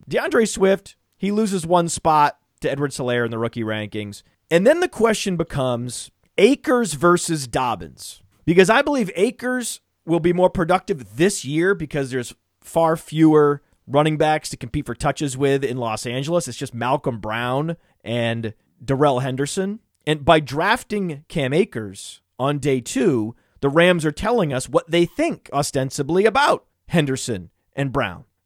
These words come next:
They don't think much of them. The problem is it's one of the worst offensive lines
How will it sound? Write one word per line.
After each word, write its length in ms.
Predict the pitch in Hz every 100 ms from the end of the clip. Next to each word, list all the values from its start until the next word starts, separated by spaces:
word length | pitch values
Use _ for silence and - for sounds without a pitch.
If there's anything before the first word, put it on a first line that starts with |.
| -
They 180 | - 90
don't 160 | 156 160
think 140 | 185
much 200 | 208 -
of 180 | 277 240
them. 260 | 104 - _ _ -
The 80 | 143
problem 440 | - 208 277 220
is 160 | 147 180
it's 120 | 202
one 100 | 151
of 40 | 160
the 80 |
worst 260 | 139 151 175
offensive 420 | 160 165 165 151
lines 520 | 120 113 113 127 -